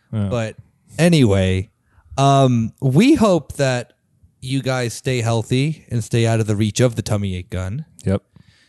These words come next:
Speaker 2: And we will catch you guys all then next week or for the bonus if you're one of the cool cats who, uh, pays for the Patreon.
Speaker 1: Yes, hopefully there's stream this week. Uh, Kieran had to cancel last week,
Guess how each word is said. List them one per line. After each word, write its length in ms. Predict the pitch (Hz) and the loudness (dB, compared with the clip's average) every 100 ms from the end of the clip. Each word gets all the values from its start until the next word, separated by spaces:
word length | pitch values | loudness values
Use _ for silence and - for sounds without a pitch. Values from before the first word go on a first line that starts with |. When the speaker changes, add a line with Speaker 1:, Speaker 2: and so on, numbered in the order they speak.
| _ _ | _ _
Speaker 2:
And 420 | 131 131 127 123 - | -2 0 -2 -4 -8
we 360 | 123 131 156 | -4 -2 -2
will 240 | 156 139 139 | 0 2 2
catch 360 | - 147 - | 2 -2 0
you 40 | 135 | -2
guys 400 | 127 127 135 - | 0 2 0 -2
all 380 | - 123 120 120 | 0 2 2 0
then 460 | 117 120 117 117 | 0 2 2 0
next 340 | - 117 - - | -2 -4 -4 -4
week 200 | 120 117 - | -4 -4 -2
or 320 | 190 156 143 | 2 2 2
for 140 | - | -2
the 80 | 160 | -2
bonus 580 | 160 214 220 - - - | 0 0 -2 -8 -16 -14
if 240 | 135 117 - | -10 -8 -6
you're 120 | 120 | -4
one 120 | 120 | -2
of 60 | 120 | -4
the 60 | |
cool 260 | - 123 117 | -6 -8 -6
cats 400 | 123 117 - - | -4 -6 -6 -8
who, 220 | 117 104 | -6 -4
uh, 220 | 104 101 113 | -4 -6 -8
pays 240 | 117 98 - | -8 -8 -8
for 80 | |
the 40 | 98 | -8
Patreon. 380 | 127 160 - - - - _ _ _ | -8 -8 -14 -18 -20 -20 _ _ _
Speaker 1:
Yes, 160 | 120 113 | 0 2
hopefully 240 | 120 196 | 2 4
there's 140 | 165 131 | 4 4
stream 500 | - 131 185 190 107 | 2 4 6 6 4
this 240 | 95 - | -2 -4
week. 320 | 95 87 - | -4 -6 -6
Uh, 180 | 104 92 | -4 -4
Kieran 220 | 87 117 | -2 -2
had 100 | 117 | -2
to 60 | 101 | -4
cancel 380 | - 104 113 104 | -4 -4 -4 -6
last 300 | 101 101 - | -10 -10 -12
week, 180 | 98 | -12